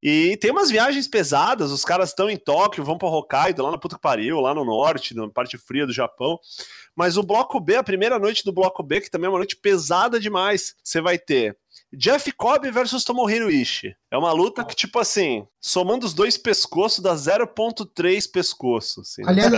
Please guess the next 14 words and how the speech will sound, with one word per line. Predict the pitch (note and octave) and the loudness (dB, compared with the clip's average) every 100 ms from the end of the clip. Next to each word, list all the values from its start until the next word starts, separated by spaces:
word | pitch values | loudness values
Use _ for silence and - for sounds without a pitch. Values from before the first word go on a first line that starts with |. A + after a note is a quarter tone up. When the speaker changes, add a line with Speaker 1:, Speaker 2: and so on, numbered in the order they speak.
| - | 2
Speaker 1:
Não | C#3 | 0
Speaker 2:
eu, | E3+ | -2
Speaker 1:
tem. | F3+ D3 B2+ | 0 0 4
Speaker 2:
eu | G#3 | 6
resumo | G3+ A3+ D3+ A3 C#4+ | 6 4 4 4 4
esse | - | 4
bloco | G3 G#3+ A3+ F3+ | 4 4 2 2
B | E3+ A#3 | 2 2
como | A#3 A#3+ G3 | 2 4 4
o | F3 | 4
bloco | E3 F#3 - C4 | 4 2 2 -2
dos | B3+ - | -2 -2
pedreiros, | D4 C4 E3+ E3 B2+ A#2+ | -2 0 2 2 0 -6
cara. | - - | -12 -20